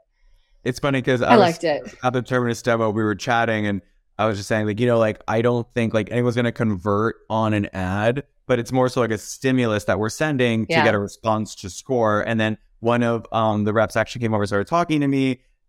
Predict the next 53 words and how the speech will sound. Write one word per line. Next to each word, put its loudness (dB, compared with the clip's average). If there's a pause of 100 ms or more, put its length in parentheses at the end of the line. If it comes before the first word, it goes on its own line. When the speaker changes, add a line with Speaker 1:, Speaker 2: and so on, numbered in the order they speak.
Speaker 1:
And 0
then 2
it 0
was 0
really 2
funny 0
'cause -6
she -4
was 0
like, 0
"Oh, 2
like, 0
I, -4 (160)
it -20
sounds 0
like 2
you 2
know 2
what 2
you're 0
talking 0
about." 2
I 2
was 0
like, -6
"I 2
hope -10
so. -2
Like, -8
that's -12
why 0
I'm 0
here." -4 (460)
<laughs> 0
Speaker 2:
You're 4
like, 0
"God, -2
I -2
hope." -4
<laughs> -6
Yeah. 2 (720)
Speaker 1:
No, 0
she -4
was 0
really 4
lovely. 2
And -12
she's -4
actually 0
speaking -2
at 0
the 0
event. 0